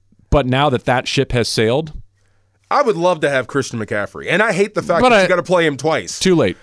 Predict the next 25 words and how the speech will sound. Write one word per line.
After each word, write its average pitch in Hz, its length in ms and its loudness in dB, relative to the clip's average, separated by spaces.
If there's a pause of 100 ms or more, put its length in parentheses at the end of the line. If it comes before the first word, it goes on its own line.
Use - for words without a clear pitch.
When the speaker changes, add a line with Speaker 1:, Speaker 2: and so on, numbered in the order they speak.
(260)
Speaker 2:
Yeah, 170 260 0
I 170 40 0
mean, 202 140 2
it's 190 140 -2
done. 170 220 0
It's 131 120 -6
o-, 202 120 0
it's 180 160 -2
over 196 160 2
and - 40 4
Speaker 1:
Looking 185 180 2
Speaker 2:
done 180 80 0
with. 147 60 0
Speaker 1:
forward, 127 300 4
if 123 100 0
you 147 80 2
gotta 143 160 2
a 131 40 2
week 143 180 2
to 143 100 -2
go 139 140 2
before 135 240 -2
the 123 100 -2
deadline? 135 540 0
Speaker 2:
So 247 340 2